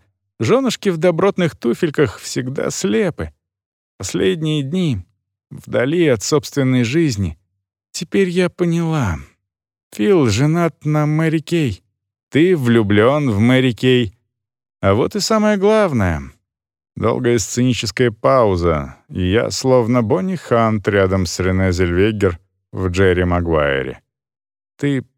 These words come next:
прав, Джо. Я не поддерживаю женщин. И я не то чтобы хочу уйти, я просто обязана уйти". Она драматично вздыхает, и я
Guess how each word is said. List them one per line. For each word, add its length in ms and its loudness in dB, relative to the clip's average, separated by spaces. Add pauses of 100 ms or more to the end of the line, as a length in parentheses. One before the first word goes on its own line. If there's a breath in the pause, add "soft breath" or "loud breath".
(180)
прав, 360 -2
Джо. 380 -6 (560)
Я 280 0
не 220 0
поддерживаю 880 0
женщин. 540 -4 (640)
И 100 -6
я 260 -4
не 180 -6
то 240 -6
чтобы 260 -2
хочу 340 -2
уйти, 640 -2
я 460 -2
просто 640 -2 (220)
обязана 840 -2
уйти". 480 -12 (1040)
Она 400 0
драматично 680 -2
вздыхает, 840 0
и 240 -2
я 240 0